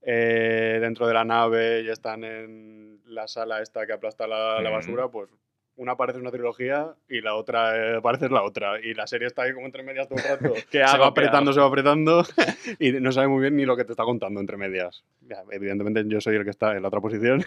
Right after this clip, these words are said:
Speaker 1: <laughs> A mí la serie no me ha, no me ha dicho gran cosa, no me parece que sea una cosa horripilante, pero yo qué sé, con el nivel de televisión que tenemos a día de hoy, me parece una serie bastante justita y que no tiene apenas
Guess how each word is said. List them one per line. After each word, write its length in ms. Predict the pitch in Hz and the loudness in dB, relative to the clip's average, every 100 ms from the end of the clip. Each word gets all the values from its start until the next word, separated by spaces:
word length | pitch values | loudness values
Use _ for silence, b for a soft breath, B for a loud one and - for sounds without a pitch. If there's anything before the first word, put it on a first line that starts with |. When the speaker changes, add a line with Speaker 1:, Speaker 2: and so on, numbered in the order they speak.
| - | 0
Speaker 1:
<laughs> 400 | 254 - 131 - | 0 0 -8 -2
A 120 | 131 | 0
mí 100 | 113 | 2
la 140 | 117 113 | 2 2
serie 280 | 120 110 104 | 2 0 0
no 100 | 107 | -2
me 80 | |
ha, 100 | 110 - _ _ _ | -2 -4 _ _ _
no 100 | 127 | 2
me 80 | 123 | 4
ha 40 | 120 | 4
dicho 260 | 110 117 | 4 2
gran 220 | 110 101 | 2 0
cosa, 360 | 107 117 131 131 | 0 0 2 0
no 80 | 107 | -2
me 100 | 98 | -2
parece 240 | 101 101 | -2 -4
que 60 | 98 | -6
sea 120 | 101 | -6
una 120 | 101 | -6
cosa 400 | 98 104 98 101 - _ _ _ _ | -6 -4 -2 -4 -8 _ _ _ _
horripilante, 880 | 127 117 113 117 110 113 110 127 131 _ _ _ _ _ | 0 2 2 2 2 2 2 -2 -2 _ _ _ _ _
pero 400 | - 101 95 92 | -8 -8 -8 -10
yo 140 | 92 90 | -14 -18
qué 100 | 92 | -18
sé, 140 | 95 90 _ _ | -20 -20 _ _
con 160 | 110 | -2
el 140 | 104 107 | -2 -2
nivel 260 | 107 107 | -2 0
de 140 | 110 110 | -2 0
televisión 400 | 117 110 110 107 | 2 2 0 -2
que 80 | 110 | 0
tenemos 260 | 110 110 | 0 0
a 160 | 110 104 | 0 0
día 220 | 107 104 | 2 0
de 160 | 104 104 | 2 2
hoy, 160 | 120 | 2
me 120 | 117 | 0
parece 200 | 104 98 | -6 -6
una 140 | 101 101 | -8 -8
serie 160 | 104 | -8
bastante 340 | 98 101 - 104 | -6 -8 -6 -6
justita 680 | 110 98 110 95 110 120 - _ _ _ _ _ | -6 -8 -8 -2 0 0 -4 _ _ _ _ _
y 320 | 107 90 90 | -10 -10 -18
que 140 | - 92 | -12 -12
no 240 | 87 87 _ _ _ - | -12 -18 _ _ _ -6
tiene 300 | 107 107 104 | -2 0 0
apenas 760 | 101 - 107 110 107 104 | 0 0 0 0 -2 -4